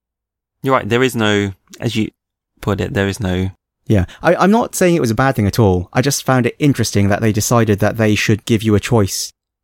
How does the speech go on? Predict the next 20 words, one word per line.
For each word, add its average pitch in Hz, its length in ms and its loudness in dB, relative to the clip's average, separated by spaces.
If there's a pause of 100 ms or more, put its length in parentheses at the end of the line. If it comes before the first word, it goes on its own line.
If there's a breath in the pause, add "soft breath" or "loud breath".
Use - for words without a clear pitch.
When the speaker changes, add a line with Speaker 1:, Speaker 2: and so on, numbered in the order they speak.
Speaker 2:
here. 98 560 0 (640)
And 117 140 2
it 123 80 -4
feels 156 360 2
like 120 360 0 (520)
they 120 200 0
gave 120 280 -2
this 113 160 -4
choice 110 300 -2 (160)
purely 135 460 2
to - 120 -4
signal 104 460 -4
something - 640 -8 (240)
rather 113 340 2
than 110 140 0
for - 160 -4
any 113 180 2
actual 98 480 -2
gameplay 98 400 -2
reason. - 440 -6